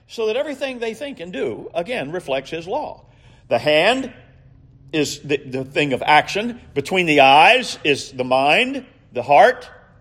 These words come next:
Being sealed by God means that he owns us. We belong to him.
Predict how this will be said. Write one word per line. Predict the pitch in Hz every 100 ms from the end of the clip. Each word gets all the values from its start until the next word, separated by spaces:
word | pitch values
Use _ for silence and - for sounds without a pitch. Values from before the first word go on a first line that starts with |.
| _ _ _ _ _ _ _ _ _ _ _ _ 120
Being | 147 190
sealed | - 175 175 202
by | 156
God | 143 127 156 185
means | 151 160
that | 185
he | 165 202
owns | 214 285 185
us. | 113 113
We | 175
belong | 214 185 180 202
to | 202
him. | 208 294 247